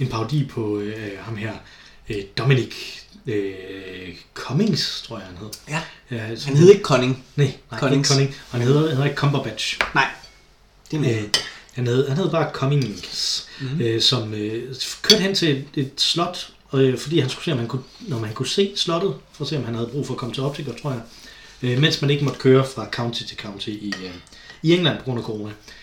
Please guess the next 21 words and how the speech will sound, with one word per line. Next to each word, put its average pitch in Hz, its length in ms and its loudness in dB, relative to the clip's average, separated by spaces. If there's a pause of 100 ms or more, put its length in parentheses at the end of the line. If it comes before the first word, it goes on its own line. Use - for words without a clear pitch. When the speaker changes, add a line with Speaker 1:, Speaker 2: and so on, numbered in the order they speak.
(220)
Speaker 1:
Øh, 123 200 0 (100)
og 127 120 -2
fordi 165 180 2
de 170 100 6
havde 151 120 6
lavet 165 140 2
den, 165 180 0
så, 151 300 4
øh, 123 140 4 (100)
besluttede 139 260 4
jeg 120 80 2
for, 127 80 -4
at 113 60 -6
det 147 80 6
vil 143 80 8
jeg 117 100 4
bestille 180 300 0
noget 151 200 2
af, 151 60 -10
og - 60 -6
så 151 140 -2